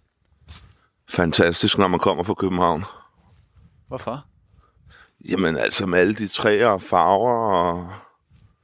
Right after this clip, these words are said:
Speaker 1: Ja, noget lidt andet end at komme fra København, og så komme over på sådan en gård med alle de dufte og buske og træer og... Ja. Noget af en omvæltning, men fantastisk.
Speaker 2: Er det det røde hernede, du bor i?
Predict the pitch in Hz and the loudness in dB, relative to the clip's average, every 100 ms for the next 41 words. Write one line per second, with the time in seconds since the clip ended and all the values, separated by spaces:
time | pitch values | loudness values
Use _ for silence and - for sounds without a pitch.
0 | _ _ - 90 - - _ _ _ _ | _ _ -4 -4 -4 -12 _ _ _ _
1 | _ _ _ - - 113 131 127 117 117 | _ _ _ -10 0 4 6 4 4 2
2 | 104 117 98 101 98 98 95 78 98 104 | 0 2 0 -2 -6 -4 -2 0 0 -2
3 | 107 101 85 92 104 107 87 92 73 101 | -2 -2 0 -2 -6 -6 -2 0 0 0
4 | 90 92 98 95 92 _ - - - - | 0 0 -2 -10 -12 _ -20 -20 -20 -20
5 | _ _ _ 101 98 98 - 98 90 104 | _ _ _ 4 4 4 2 2 2 -4
6 | 98 - 113 87 - 98 85 82 95 92 | -6 -4 0 0 0 0 0 0 -4 -8
7 | 90 85 80 78 - - - _ _ _ | -10 -12 -12 -14 -18 -20 -20 _ _ _
8 | _ _ - 80 _ _ _ _ _ _ | _ _ -12 -12 _ _ _ _ _ _
9 | _ _ _ - 123 143 110 92 101 87 | _ _ _ 0 4 6 6 4 2 0
10 | 92 98 92 90 104 104 90 - - - | -4 -6 -6 -4 -2 4 2 2 -12 -18
11 | - - _ _ _ _ _ _ _ _ | -20 -20 _ _ _ _ _ _ _ _
12 | - - _ _ _ _ _ _ _ _ | -20 -20 _ _ _ _ _ _ _ _
13 | _ _ _ _ _ _ _ _ _ _ | _ _ _ _ _ _ _ _ _ _
14 | _ - 104 107 117 120 160 147 127 127 | _ -8 -6 -4 2 4 4 2 0 0
15 | 131 127 147 127 | -2 -2 -2 0